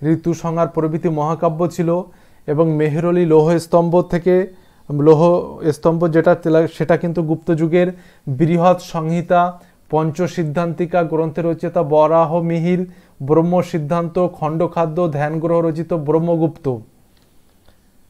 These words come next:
তারপরে দেখো, এই যুগেই প্রথম কিন্তু স্থায়ী বস্তু অর্থাৎ ইট ও পাথর দিয়ে মন্দির নির্মাণ শুরু হয়।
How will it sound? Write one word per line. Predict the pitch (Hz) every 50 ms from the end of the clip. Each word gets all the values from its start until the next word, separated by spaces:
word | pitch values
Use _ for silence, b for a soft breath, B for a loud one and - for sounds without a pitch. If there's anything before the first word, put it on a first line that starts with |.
| _ _
তারপরে | - 160 156 156 190 185
দেখো, | 165 170 156 170 180
এই | 190 190 - 160 165 170
যুগেই | 156 160 180 170 196 190
প্রথম | 185 - 170 165 160 175 180 170
কিন্তু | - 185 170 - 190 185 165 160
স্থায়ী | 151 156 - - 180 175
বস্তু | 170 151 165 160 156 - 165 156
অর্থাৎ | 147 147 - 170 160 - - -
ইট | 156 165 170 180 185 180 - - -
ও | 180 170 165 170
পাথর | - 151 151 147 151 190 190
দিয়ে | 175 151 147 170 180 185
মন্দির | 175 165 160 156 160 147 170 165
নির্মাণ | 160 170 165 165 175 180 170
শুরু | 170 - 175 165 156
হয়। | 151 139 123 120